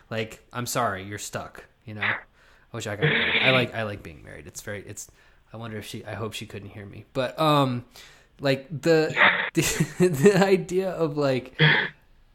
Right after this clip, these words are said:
writers need to figure out what's going on, 'cause America is just gonna get more and more expensive. We're all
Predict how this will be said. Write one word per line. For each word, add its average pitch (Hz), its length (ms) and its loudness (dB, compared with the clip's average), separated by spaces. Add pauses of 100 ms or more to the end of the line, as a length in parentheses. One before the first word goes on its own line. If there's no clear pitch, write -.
(500)
writers 175 560 2
need 156 200 -2
to 147 120 -4
figure 143 300 -2
out 135 80 0
what's 127 120 -6
going 127 140 -6
on, 123 120 -2
'cause 120 80 -4
America 127 560 0
is 120 200 -6
just 120 140 -14
gonna 113 120 -10
get 101 140 -10
more 110 300 -4
and 143 80 2
more 147 160 -2
expensive. 107 600 -8 (360)
We're 123 180 -2
all 151 640 2